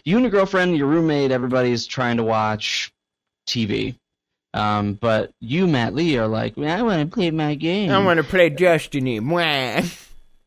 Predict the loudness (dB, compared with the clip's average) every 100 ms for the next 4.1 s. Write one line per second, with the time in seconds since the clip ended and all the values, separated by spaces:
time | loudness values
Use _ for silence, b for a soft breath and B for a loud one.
0 | _ _ -2 0 0 0 0 0 0 -2
1 | B B -4 0 0 0 -2 0 -2 2
2 | 0 0 -4 -4 -4 -4 -6 _ _ _
3 | _ _ -6 -4 0 -2 0 2 2 2